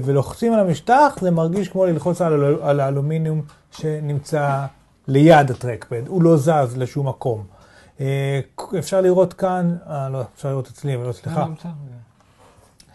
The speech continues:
Speaker 1: אפשר לראות כאן שבעצם כל המשטח יושב על ארבעה, אה, חיישני, אה, לחיצה, שמרגישים כמה חזק המשתמש לוחץ על המשטח, אה, ושמתחת, או בסמוך בעצם, יש מה שנקרא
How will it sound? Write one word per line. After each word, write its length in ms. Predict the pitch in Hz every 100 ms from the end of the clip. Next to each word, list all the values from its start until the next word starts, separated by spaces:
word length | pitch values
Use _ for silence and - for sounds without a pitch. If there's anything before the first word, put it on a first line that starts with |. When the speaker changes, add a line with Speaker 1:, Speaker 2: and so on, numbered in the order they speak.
| _ _
Speaker 1:
אפשר 120 | 180
לראות 280 | 185 185 180
כאן 260 | 202 190
שבעצם 520 | 180 165 165 165 190 165
כל 200 | - 185
המשטח 360 | 180 147 185 165
יושב 320 | 151 147 160
על 100 | 156
ארבעה, 600 | 151 139 131 156 170 170 147 - _ _
אה, 580 | 143 139 139 131 131 139
חיישני, 1000 | 135 - 165 165 - 170 165 180 170 143 -
אה, 180 | 160 147
לחיצה, 580 | 143 131 - 131 - 196 294 - _
שמרגישים 840 | - - 170 160 160 156 156 147 180
כמה 280 | - 180 170
חזק 640 | - 151 135 180 143 - - _ _
המשתמש 560 | 156 160 - 160 160 160
לוחץ 300 | 139 160 143
על 80 |
המשטח, 600 | 135 123 - 220 269 285 - - - _ 165
אה, 160 | 165 147 139
ושמתחת, 1200 | 220 226 - 165 156 151 _ 277 277 233 180 175 175
או 200 | 135 123 120 -
בסמוך 680 | 139 120 - 147 160 254 233
בעצם, 280 | 175 160 160
יש 220 | 170 175
מה 80 | 185
שנקרא 320 | 165 170 165